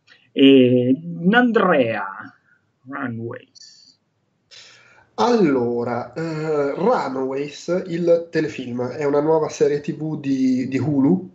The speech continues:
Speaker 2: che negli ultimi due anni si è lanciata, eh, credo che la prima cosa grossa che hanno fatto sia stata quella, le-, la miniserie tratta da Stephen King, quella del viaggio nel tempo. Eh,
Speaker 1: Quella
Speaker 2: di, que-
Speaker 1: ventidue undici,
Speaker 2: Esatto.
Speaker 1: tre, sì, quella di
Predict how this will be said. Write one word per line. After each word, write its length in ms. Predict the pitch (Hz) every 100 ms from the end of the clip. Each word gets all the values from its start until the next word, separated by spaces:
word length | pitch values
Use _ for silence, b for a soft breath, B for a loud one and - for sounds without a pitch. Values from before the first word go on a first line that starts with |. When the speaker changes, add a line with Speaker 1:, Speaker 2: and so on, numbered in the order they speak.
| _
Speaker 2:
che 220 | - 113
negli 220 | 117 110 117
ultimi 260 | 117 127
due 160 | 120 120
anni 220 | 120 120
si 120 | -
è 60 | 120
lanciata, 1040 | 117 117 117 120 120 - 120 117 117 - B B B
eh, 920 | - - 117 123 127 131 127 123 117 -
credo 280 | - 151 226
che 100 | 117
la 80 |
prima 180 | - 127
cosa 200 | 117 131
grossa 280 | 131 139 147
che 80 | 135
hanno 100 | 127
fatto 260 | 131 143
sia 140 | 160 127
stata 240 | 123 117
quella, 320 | 110 120 117
le-, 160 | 107 120
la 140 | 117
miniserie 440 | 123 120 117 131 120
tratta 220 | - 104
da 80 | 123
Stephen 300 | 117 123 120
King, 300 | 117 123 120
quella 160 | 117 120
del 100 | 117
viaggio 240 | 117 113
nel 200 | 113 113
tempo. 560 | 127 107 101 - - - b b b b -
Eh, 400 | - - - - - -
Speaker 1:
Quella 300 | 156 123 120
Speaker 2:
di, 100 | -
que- 140 | -
Speaker 1:
ventidue 680 | 123 165 151 156 151 143 139
undici, 400 | 139 151 151 139
Speaker 2:
Esatto. 380 | 139 143 123 117
Speaker 1:
tre, 220 | 165 160
sì, 220 | 147 143 123
quella 180 | 127
di 200 | 113 110